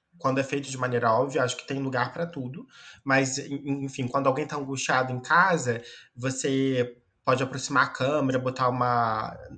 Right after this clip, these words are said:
uma música mais tensa ao fundo. Tem vários recursos que são muito convencionais a gente colocar em filme. E ele constrói de maneiras super interessantes pra construir a depressão da,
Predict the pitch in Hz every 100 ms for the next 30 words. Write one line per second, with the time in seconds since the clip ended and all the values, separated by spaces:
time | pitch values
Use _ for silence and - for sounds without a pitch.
0 | - 123 117 117 117 131 - 123 120 -
1 | 127 - 135 131 156 180 160 165 160 170
2 | 220 214 - 170 170 170 - 175 170 185
3 | - - 208 180 180 185 151 139 143 147
4 | - 156 - 151 165 170 143 120 107 -
5 | - - - _ 165 175 220 262 220 175
6 | - 156 151 175 233 139 135 165 143 139
7 | - 180 160 143 139 135 175 117 - -
8 | - - 147 - 165 - 180 180 - 156
9 | 180 170 170 165 - 131 120 - _ _
10 | - 143 135 127 120 113